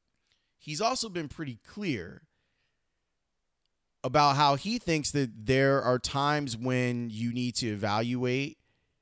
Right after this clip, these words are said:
where you are and walk away. He talks about the idea of the expiration date a lot. That happens a lot in conversations, that you've been at a place too long.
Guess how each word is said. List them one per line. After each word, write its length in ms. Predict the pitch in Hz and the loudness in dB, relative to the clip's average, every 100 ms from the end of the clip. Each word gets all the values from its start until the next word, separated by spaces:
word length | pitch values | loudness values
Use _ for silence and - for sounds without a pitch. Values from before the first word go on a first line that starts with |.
| _ _ _ _ _ | _ _ _ _ _
where 300 | 90 110 123 | -6 -2 0
you 240 | 147 165 98 | -2 -2 -2
are 420 | 80 85 110 - _ _ _ _ _ _ _ - | -2 -4 -8 -12 _ _ _ _ _ _ _ -10
and 140 | 113 | -4
walk 240 | 120 123 147 | 0 0 0
away. 300 | 151 147 98 | 0 0 0
He 120 | 110 | -4
talks 320 | - 135 139 | 0 0 0
about 200 | 143 135 | -2 -2
the 120 | 135 | -2
idea 460 | 117 117 107 123 120 | -2 -2 -4 -2 -2
of 80 | 104 | -4
the 180 | 110 - | -8 -6
expiration 920 | 120 - - 104 104 110 - 107 90 | -4 -4 -4 -6 -4 -2 -2 -4 -8
date 320 | 90 82 - - | -10 -10 -14 -12
a 60 | 95 | -10
lot. 400 | 92 80 85 - | -4 -6 -6 -12
That 120 | 95 101 | -10 -4
happens 460 | 107 - 107 95 | -4 -4 -8 -10
a 60 | 92 | -8
lot 380 | 101 92 82 - | -4 -2 -4 -12
in 60 | 101 | -16
conversations, 880 | - 90 87 92 92 82 - - - _ _ - | -10 -10 -10 -10 -10 -10 -16 -20 -20 _ _ -10
that 140 | 135 | -6
you've 160 | 165 147 | -6 -4
been 140 | 196 | -4
at 100 | 208 | -2
a 80 | 190 | -6
place 380 | - 127 127 - | -4 -2 0 -2
too 200 | - 151 | -4 -6
long. 500 | 160 160 95 87 | -2 -2 -2 -8